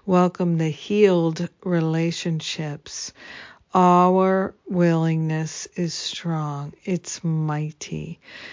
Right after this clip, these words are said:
So we share the benefits of our healed and holy relationships with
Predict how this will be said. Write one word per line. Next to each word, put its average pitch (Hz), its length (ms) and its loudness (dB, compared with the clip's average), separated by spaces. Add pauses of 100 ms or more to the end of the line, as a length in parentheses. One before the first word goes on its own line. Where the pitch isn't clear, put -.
So - 220 4
we 185 160 6
share 185 360 2
the 180 120 0
benefits 180 800 -2
of 180 120 -6
our 170 160 2
healed 170 480 0
and 170 180 0
holy 165 400 0
relationships 160 1200 -4
with 180 240 -2